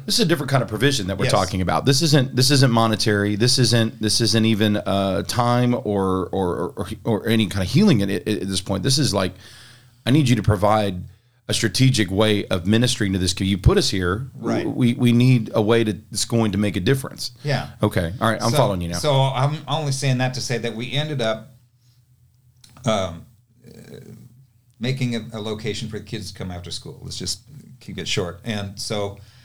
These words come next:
Speaker 2: uh, what we did then was we began to notice the kids had needs. And I,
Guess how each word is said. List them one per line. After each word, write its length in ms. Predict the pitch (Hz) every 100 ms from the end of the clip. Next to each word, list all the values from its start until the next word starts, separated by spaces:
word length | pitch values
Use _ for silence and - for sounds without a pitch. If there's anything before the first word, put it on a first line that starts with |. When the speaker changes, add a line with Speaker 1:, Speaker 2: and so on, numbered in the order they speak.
| - - - -
Speaker 2:
uh, 380 | 104 95 90 - - _ _ _ _ _ -
what 220 | 117 113
we 100 | 113
did 260 | 107 120
then 240 | 98 135 117
was 180 | 101 -
we 220 | 101 98
began 340 | 95 95 101
to 120 | 95
notice 380 | 92 92 90 - - - -
the 60 | -
kids 320 | - 113 92
had 260 | 98 95
needs. 480 | 92 90 87 92 - - - _ _ _ _
And 220 | 90 87
I, 380 | 85 - 92 90